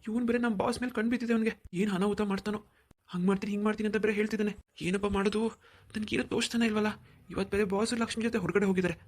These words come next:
ಇವ್ನ್ ವಿಷಯ ನಮ್ ಬಾಸ್ಗೆ ಹೆಂಗ್ ತಿಳ್ಸೋದ್ ನಾನು? ಆಹ್, ಏನ್ ಮಾಡೋದು? ಇದಕ್ಕೇನಾದ್ರೂ ಒಂದು ಉಪಾಯ ಮಾಡ್ಲೇಬೇಕು. ಅದು ಸರಿ, ನೀನೇ ಅಷ್ಟು ಗಾಬರಿ ಆಗಿದ್ಯಾ? ನಿನಗೇನಾದ್ರೂ ಗೊತ್ತಿದ್ರೆ ಹೇಳು, ಅವ್ನ್ ಯಾರು ಅಂತ. ಇಲ್ಲ, ಇಲ್ಲ, ಇಲ್ಲ ಭದ್ರವ್ರೆ,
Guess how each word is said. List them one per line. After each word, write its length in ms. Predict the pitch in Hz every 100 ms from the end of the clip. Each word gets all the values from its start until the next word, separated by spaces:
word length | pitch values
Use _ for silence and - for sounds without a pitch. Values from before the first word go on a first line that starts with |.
| - _
ಇವ್ನ್ 320 | - 190 226
ವಿಷಯ 200 | 220 208
ನಮ್ 180 | 262 247
ಬಾಸ್ಗೆ 340 | 208 220 254 214
ಹೆಂಗ್ 120 | 247
ತಿಳ್ಸೋದ್ 260 | 233 233
ನಾನು? 180 | 220 214 214 - 247
ಆಹ್, 260 | - - - - _ -
ಏನ್ 100 | 214
ಮಾಡೋದು? 400 | 202 196 208 202 - -
ಇದಕ್ಕೇನಾದ್ರೂ 520 | 190 151 185 220 254
ಒಂದು 120 | 233
ಉಪಾಯ 220 | 220 233
ಮಾಡ್ಲೇಬೇಕು. 680 | 240 185 226 240 220 214 - - -
ಅದು 180 | 135 220
ಸರಿ, 300 | 247 - - _ _ 143
ನೀನೇ 300 | 147 190 208
ಅಷ್ಟು 180 | 170 175
ಗಾಬರಿ 220 | 185 180
ಆಗಿದ್ಯಾ? 300 | 170 165 170 - - 135
ನಿನಗೇನಾದ್ರೂ 420 | 139 165 165 165
ಗೊತ್ತಿದ್ರೆ 280 | 156 160 160
ಹೇಳು, 180 | 156 139 - _
ಅವ್ನ್ 120 | 139
ಯಾರು 160 | 139 151
ಅಂತ. 120 | 151 - - - -
ಇಲ್ಲ, 100 | 214
ಇಲ್ಲ, 320 | 285 262 202
ಇಲ್ಲ 220 | 147 165
ಭದ್ರವ್ರೆ, 680 | 233 196 151 143 156 - _